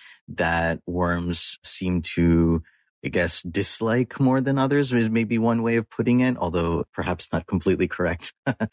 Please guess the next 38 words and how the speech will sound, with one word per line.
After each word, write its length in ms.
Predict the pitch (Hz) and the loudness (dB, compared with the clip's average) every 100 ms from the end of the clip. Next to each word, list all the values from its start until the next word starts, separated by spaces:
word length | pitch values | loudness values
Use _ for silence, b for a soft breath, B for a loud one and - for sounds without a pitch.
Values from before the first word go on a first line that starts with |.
| B B B _ _ | B B B _ _
Uh, 220 | 107 98 | -2 0
one 180 | 107 139 | 2 2
of 80 | 117 | 2
the 120 | 107 | 2
other 160 | 110 | 0
things 240 | 104 101 90 | 0 0 0
that 100 | 87 | -2
we 100 | 87 | -2
did 220 | 82 98 | 0 2
in 140 | 90 | 2
this 220 | 80 76 - | -2 -4 -4
work 260 | 92 85 | -6 -4
was 320 | 85 80 - | -2 -2 -2
we 280 | 85 82 80 - | 0 0 0 -6
tested 800 | - 104 107 - 98 92 82 87 B B B B _ | -6 -4 -4 -2 0 0 -2 -6 B B B B _
wild 720 | - 87 87 92 104 95 82 - | -10 0 2 2 0 0 -2 -6
C. 240 | - - | -6 -2
elegans 480 | 90 85 82 82 78 | 0 2 0 0 -2
strains. 480 | - - 92 80 76 | -4 -4 -4 -2 -4
So 200 | - 82 | -2 -2
C. 340 | 80 - - 104 | -4 -8 -2 0
elegans 520 | 98 92 90 87 82 | 0 0 0 -2 -2
family 460 | - 87 104 98 | -6 -4 -2 0
members, 380 | 85 80 80 78 | 0 0 0 -2
so 140 | - 80 | -2 -2
to 80 | |
speak, 320 | 80 - 82 - | -2 -2 -4 -4
from 220 | 90 90 | -4 0
all 260 | 98 110 | 2 2
over 220 | 104 95 90 | 2 0 -2
the 100 | 82 | -2
world, 360 | 80 90 78 - | 0 0 -2 -4
like 120 | - | -10
Hawaii, 500 | 80 90 98 87 78 | -8 -4 -4 -4 -8
California, 720 | - 87 87 104 98 90 80 | -4 -4 -2 0 2 2 0
Madagascar, 1040 | 76 80 80 85 87 - - 82 82 85 - | -2 -2 -2 -4 -4 -6 -6 -4 -2 -4 -2
England, 560 | 90 92 87 85 82 | 0 2 2 2 2
whatever. 460 | 78 90 90 90 | 2 2 2 -2